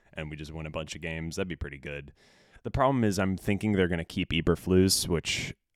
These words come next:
I think is a mistake. But also you don't want too much change. I'm, I'm, I'm, I always, I'm, I'm the don't change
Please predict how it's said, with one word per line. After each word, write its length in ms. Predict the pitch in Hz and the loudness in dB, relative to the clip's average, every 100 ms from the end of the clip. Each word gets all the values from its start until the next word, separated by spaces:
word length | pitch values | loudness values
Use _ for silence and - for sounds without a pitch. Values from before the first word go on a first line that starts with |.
| - | -10
I 120 | 80 | -6
think 200 | 90 85 | -4 -2
is 120 | 80 | -2
a 40 | 80 | -2
mistake. 720 | 76 - - 85 90 - - - _ _ _ _ _ _ _ | -4 -2 0 0 0 -2 -8 -12 _ _ _ _ _ _ _
But 140 | 120 117 | 6 8
also 340 | 101 98 107 | 6 6 6
you 180 | 98 92 | 6 4
don't 260 | 87 90 85 | 2 2 0
want 300 | 85 82 78 _ _ _ - | -2 -2 -4 _ _ _ -2
too 220 | - 104 | 4 6
much 300 | 104 - - | 6 2 0
change. 520 | 143 127 131 131 - - | 2 2 2 -2 -4 -2
I'm, 220 | 95 90 | -2 0
I'm, 280 | 76 87 87 73 | -2 -2 -4 -4
I'm, 240 | 87 92 - | -2 -2 2
I 120 | 104 | 6
always, 420 | 107 110 101 90 - | 10 10 8 4 0
I'm, 180 | 101 104 | 0 2
I'm 260 | 95 101 95 | 2 2 4
the 200 | 101 90 | 4 4
don't 320 | 90 95 - | 4 2 2
change 680 | - 85 87 90 87 - | -2 0 0 0 -2 -4